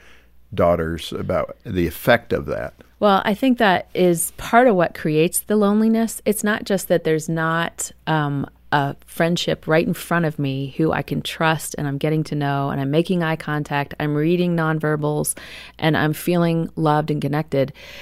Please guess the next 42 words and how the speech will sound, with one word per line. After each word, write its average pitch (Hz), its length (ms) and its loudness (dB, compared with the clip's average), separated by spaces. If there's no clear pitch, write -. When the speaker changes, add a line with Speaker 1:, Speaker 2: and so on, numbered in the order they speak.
Speaker 2:
But 165 220 6
when 175 180 2
she's 180 160 0
on 160 100 2
social 254 380 0
media, 151 260 -2
she's 170 220 -2
not 180 260 0
getting 143 280 0
any 147 180 -2
of 147 100 -4
that. - 380 -2
And 170 120 2
it's 165 160 -2
really 208 580 2
easy 165 440 0
to 175 220 -2
distort 170 560 0
even 208 280 0
a 160 80 -2
neutral 160 540 -2
message. 139 480 -4
Let's 202 180 4
say 202 140 4
you 180 160 0
see 190 180 -4
a 165 80 0
Speaker 1:
Yeah. - 80 -2
Speaker 2:
picture 190 320 2
of 160 220 4
your 180 340 2
friend 180 500 2
at 170 120 2
a 160 40 2
friend's 180 360 0
birthday 175 400 2
that 147 140 2
you 151 60 0
didn't 170 180 0
get 165 100 2
invited 165 400 2
to. 143 220 0